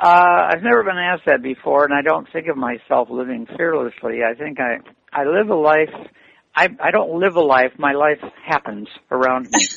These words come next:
Speaker 2: Okay.
Speaker 1: I'm kinda serious about that because you can only plan so much, and my, I've just had a series of happenstances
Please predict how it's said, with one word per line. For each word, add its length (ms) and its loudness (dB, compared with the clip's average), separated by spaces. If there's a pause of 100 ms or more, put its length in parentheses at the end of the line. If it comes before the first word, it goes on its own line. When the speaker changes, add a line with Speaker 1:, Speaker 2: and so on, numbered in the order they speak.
(520)
Speaker 2:
Okay. 380 4 (440)
Speaker 1:
I'm 140 2
kinda 280 4 (140)
serious 380 4
about 240 2
that 240 0
because 420 -2 (640)
you 140 -2
can 160 0
only 380 -2
plan 640 -4
so 180 2
much, 320 2 (520)
and 680 0 (340)
my, 320 -2 (240)
I've 160 -2
just 220 -8
had 140 -2
a 100 -4 (300)
series 440 0
of 220 -4 (500)
happenstances 1120 -4